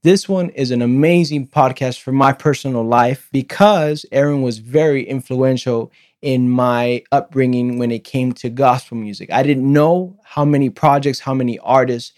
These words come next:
he worked with, and how important and pivotal he was to creating a sound. By that, I mean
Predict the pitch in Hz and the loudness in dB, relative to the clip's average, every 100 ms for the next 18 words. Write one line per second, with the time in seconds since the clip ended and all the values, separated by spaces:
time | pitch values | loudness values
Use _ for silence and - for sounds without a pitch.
0 | _ _ _ _ 139 117 147 143 143 139 | _ _ _ _ 0 4 2 2 0 0
1 | 131 _ - 131 143 160 151 135 - 170 | -2 _ -2 0 2 4 4 0 0 2
2 | 190 170 - 135 - 185 160 147 123 151 | 4 0 -2 -2 0 0 2 0 0 0
3 | 131 131 - 131 - 135 131 131 131 123 | 2 0 -2 -14 -4 0 2 2 -2 -6
4 | _ _ _ - 123 - - 135 92 92 | _ _ _ -10 -8 -4 0 0 0 -6
5 | 101 127 143 175 175 147 143 139 135 | 0 2 4 4 2 0 0 0 -2